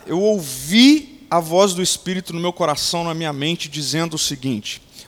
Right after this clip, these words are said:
"Bom, eu não estou enviando vocês pra Vila Velha, pra essa re-, é, região, pra plantar uma igreja,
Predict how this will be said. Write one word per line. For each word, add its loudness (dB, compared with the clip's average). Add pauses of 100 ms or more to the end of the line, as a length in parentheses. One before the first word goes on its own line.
"Bom, 4
eu 0
não 0
estou -2
enviando -2
vocês -4 (600)
pra 2
Vila -2
Velha, 0
pra -2
essa 0
re-, -2 (140)
é, -4
região, -2 (500)
pra 6
plantar 0
uma -2
igreja, -2